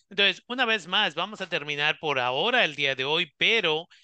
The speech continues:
me gustaría que una vez más sigas regresando porque obviamente esto nos da un, ah, punto de vista un poco diferente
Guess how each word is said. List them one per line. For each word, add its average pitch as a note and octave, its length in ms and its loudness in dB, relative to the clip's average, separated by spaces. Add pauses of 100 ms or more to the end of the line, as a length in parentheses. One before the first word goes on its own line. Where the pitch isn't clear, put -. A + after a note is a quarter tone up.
(160)
me D#3 160 0
gustaría E3 840 0
que E3+ 160 -8
una D#3+ 220 -8
vez D3 240 -2
más D3 320 -2
sigas D#3+ 460 -2
regresando C#3+ 640 -2
porque C3 340 0 (240)
obviamente E3+ 840 0
esto F#3 240 -6
nos C#3 320 -6
da C#3+ 260 2
un, D#3 280 -8
ah, C3 300 0 (360)
punto F#3+ 360 -2
de D#3 80 0
vista D#3 320 -6
un D#3+ 120 -8
poco F3 280 -2
diferente C#3 800 0